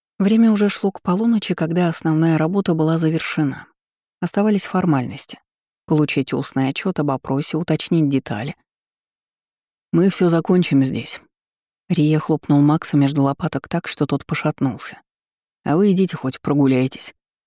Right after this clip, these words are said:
«Прогулка перед сном полезна для организма», поддержал Грей.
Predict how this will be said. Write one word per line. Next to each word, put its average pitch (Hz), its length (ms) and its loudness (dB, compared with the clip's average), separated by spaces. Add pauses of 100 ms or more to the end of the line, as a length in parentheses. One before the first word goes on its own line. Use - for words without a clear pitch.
(1400)
«Прогулка 160 640 0
перед 151 260 2
сном 165 400 2
полезна 147 520 2
для 131 180 2
организма», 131 680 0 (600)
поддержал 147 600 0
Грей. 131 360 -6